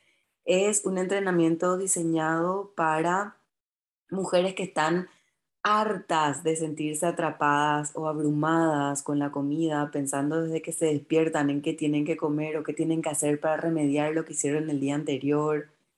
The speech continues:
Para personas que están cansadas de los ciclos de dietas, atracones, restricciones y culpa. Para mujeres que están dispuestas a priorizar su salud por encima de lo que dice la balanza.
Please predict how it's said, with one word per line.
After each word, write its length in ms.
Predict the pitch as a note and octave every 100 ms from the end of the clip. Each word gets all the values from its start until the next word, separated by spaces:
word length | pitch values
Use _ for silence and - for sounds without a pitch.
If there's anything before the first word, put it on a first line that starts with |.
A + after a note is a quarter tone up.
| _ -
Para 240 | F#3 F#3
personas 580 | F#3+ F3+ F#3+ G#3+ A#3 A#3+ - _ _ _ -
que 80 | F#3+
están 360 | G3+ G#3+ A#3
cansadas 960 | A3+ G3 F3 - F#3+ F#3+ D#3+ E3+ - - _ _ _ -
de 140 | E3+ F3+
los 200 | E3+ -
ciclos 360 | A#3 G#3+ F3+
de 120 | E3
dietas, 640 | E3 F#3+ F#3 F3 D3+ D3+ -
atracones, 800 | C#3 C#3+ C3+ E3 E3+ E3 D3 D3
restricciones 640 | D3 - C#3 D3 C#3 C#3
y 80 | C3
culpa. 640 | - E3+ F3 D#3+ D#3 D3+ - _ _ _ _
Para 180 | F3 F#3
mujeres 340 | G3 G3+ A3 A3
que 80 |
están 220 | - F3 F#3
dispuestas 600 | F3+ - F#3 F#3 E3+ C#3+
a 120 | E3
priorizar 600 | E3 E3+ D#3+ - E3+ F3
su 140 | F3 F3+
salud 460 | F3 D#3 D#3 E3+
por 200 | - E3
encima 560 | D3+ D3 - G3 F#3+ E3+
de 60 |
lo 140 | D#3+ D#3+
que 80 | D3+
dice 420 | C#3+ D3 E3 D#3
la 120 | D#3
balanza. 800 | C#3 C3+ D3+ D#3+ D#3+ C#3+ C3+